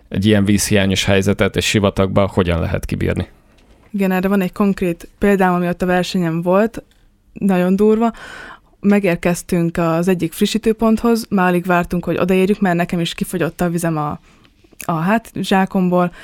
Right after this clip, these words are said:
Speaker 2: illetve tényleg nem volt semmink már. És akkor alig vártuk, hogy ígyunk, és akkor, amikor odaértünk, akkor csodálkoztunk, hogy annyi ember ott ül,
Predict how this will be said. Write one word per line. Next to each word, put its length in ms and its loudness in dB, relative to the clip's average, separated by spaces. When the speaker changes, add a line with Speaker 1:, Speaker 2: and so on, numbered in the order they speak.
Speaker 2:
illetve 600 0
tényleg 280 0
nem 160 0
volt 240 -4
semmink 420 -2
már. 340 -2
És 140 -6
akkor 240 2
alig 160 2
vártuk, 240 0
hogy 100 -4
ígyunk, 280 0
és 160 -4
akkor, 120 -4
amikor 200 2
odaértünk, 440 2
akkor 200 -2
csodálkoztunk, 560 0
hogy 180 -2
annyi 220 2
ember 260 2
ott 260 -2
ül, 260 4